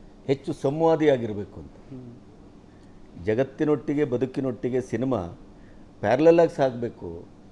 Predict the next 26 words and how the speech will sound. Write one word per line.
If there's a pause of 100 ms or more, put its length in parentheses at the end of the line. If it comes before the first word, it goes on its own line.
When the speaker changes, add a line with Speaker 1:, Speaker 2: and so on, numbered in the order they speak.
(160)
Speaker 1:
ಬದುಕಿನ
ಒಳಗಡೆ
ಬರ್ಬೇಕು
ಸಿನಿಮಾ. (600)
ಸಿನಿಮಾ
ನೋಡ್ತಾ
ನೋಡ್ತಾ
ಆ
ಸಿನಿಮಾ
ಮುಗಿದು
ಹೊರಗೆ
ಬಂದ
ಮೇಲೆ (500)
ಅವನ
ಬದುಕಿನಲ್ಲೂ
ಸಿನಿಮಾ
ಒಳಗೆ
ಬರ್ಬೇಕು
ಅಂತ (1080)
ಈ
ಥರ
ನಾವು
ಮಾತಾಡ್ತಾ
ಇರ್ತೇವೆ.
Speaker 2:
ಎಸ್,
ಎಸ್.